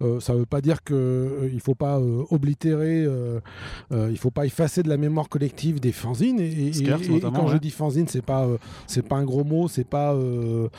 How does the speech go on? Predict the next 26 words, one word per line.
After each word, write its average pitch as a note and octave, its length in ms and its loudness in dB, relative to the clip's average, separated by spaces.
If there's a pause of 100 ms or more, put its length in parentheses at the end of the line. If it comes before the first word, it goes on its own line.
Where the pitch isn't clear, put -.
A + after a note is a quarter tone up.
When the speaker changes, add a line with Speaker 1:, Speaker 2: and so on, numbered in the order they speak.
(140)
Speaker 1:
c'est - 160 0
pas C3 100 4
condescendant. G#3 640 0
Euh, C3 360 0
fanzine, C3 380 -2
c'est - 140 -2
un, B2 220 -2
c'est - 120 -2
un A#2 200 2
effort B2 520 0
bénévole, C#3+ 680 0 (340)
c'est - 160 -6
un B2+ 140 0
effort A#2+ 260 0
qui C3 100 -6
permet B2+ 260 2
de - 40 -4
faire, B2 140 -2 (160)
faire B2 140 0
des B2+ 100 -2
choses. F#3+ 420 -2 (400)
Il D3 80 -6
y C3 80 0
a C3+ 40 2
eu, D#3 200 2
euh, C3 160 -2